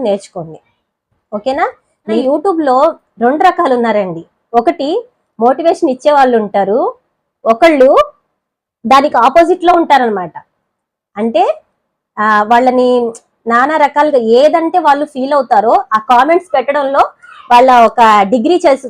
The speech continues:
చేసి ఉంటారనమాట. అలా అన్నమాట. అంటే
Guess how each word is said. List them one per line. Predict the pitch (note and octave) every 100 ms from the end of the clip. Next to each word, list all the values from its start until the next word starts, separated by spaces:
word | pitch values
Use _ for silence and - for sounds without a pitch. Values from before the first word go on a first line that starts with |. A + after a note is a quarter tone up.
| -
చేసి | C4 C4+
ఉంటారనమాట. | B3+ A#3+ G3 E3+ E3 D#3 - _ _ _ _ _ _ _ _ _ _ _ -
అలా | G#3+ A3
అన్నమాట. | F#3+ F3 A#3
అంటే | B3+